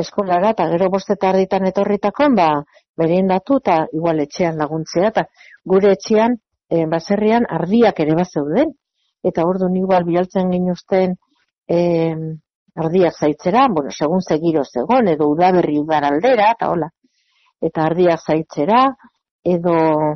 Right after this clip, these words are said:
edo bestela zelaira junda ardiak kontatzera jadanakan zeuden, meriendea jan bitarten, ba, gauzatxo horiek itea. Eta gero etxean ere asko laguntza genuen etxeko lanetan, baserriko lanetan.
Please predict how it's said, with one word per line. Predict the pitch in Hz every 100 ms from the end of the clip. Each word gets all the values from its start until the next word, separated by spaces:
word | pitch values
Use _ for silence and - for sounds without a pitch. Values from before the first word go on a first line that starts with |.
| - _ _
edo | - 151
bestela | 151 - 180 180
zelaira | - 170 185 208 196 175
junda | 202 185 165
ardiak | 170 190
kontatzera | 180 165 185 - 175 175
jadanakan | 165 165 175 170 165 165
zeuden, | 170 160 240 269 294 262 _ _ _ _
meriendea | 185 202 247 254 233
jan | - 254
bitarten, | 262 - 277 - 359 415 370 _ _
ba, | 190 175 160 151 156 - _
gauzatxo | 151 180 185 175 233 180
horiek | 165 156
itea. | 139 - 185 269 - _ - _ _ _ -
Eta | 143 147
gero | 165 170
etxean | - 180 185
ere | 185 233
asko | - 220
laguntza | 143 139 139 143
genuen | 139 147 143
etxeko | 131 - 143
lanetan, | 143 139 175 208
baserriko | 147 - 143 135 131
lanetan. | 127 127 131 247 285